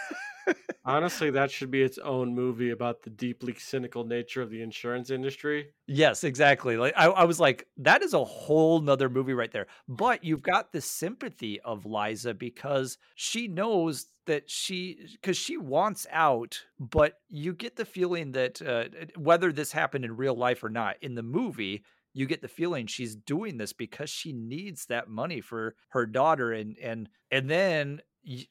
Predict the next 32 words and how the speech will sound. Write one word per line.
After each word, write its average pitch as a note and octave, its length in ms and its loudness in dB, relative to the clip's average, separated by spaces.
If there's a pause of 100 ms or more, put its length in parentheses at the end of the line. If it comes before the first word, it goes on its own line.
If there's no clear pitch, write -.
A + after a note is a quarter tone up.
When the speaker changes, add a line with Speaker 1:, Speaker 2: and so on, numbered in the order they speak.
(100)
Speaker 2:
you D3 220 -4
have D#3+ 340 2
these C#3+ 200 -2
people E3 340 -4
that C3+ 140 -4
she C#3 160 -4
runs C3 340 -2
into, A#2+ 640 -2
and A2 400 -8 (460)
yeah, D3 220 6
it's C#3 280 -6
really, C3 400 0
like, G#2+ 420 -4 (200)
convenient A#2 880 -6 (180)
plotting A2 560 -2
where G2+ 220 -4
she's A2 280 -8
staying A#2+ 360 -4
at G#2+ 100 -8
a A2 40 -6
motel G#2+ 520 -8
with G2+ 160 -10
her G#2 100 -10
daughter, G2 500 -6
and G#2+ 200 -14
they A2 80 -8
run A#2 220 -4
into A#2 220 -6
a A#2 60 -4
guy G#2+ 340 -4
who's A2+ 260 -8
got G#2 240 -8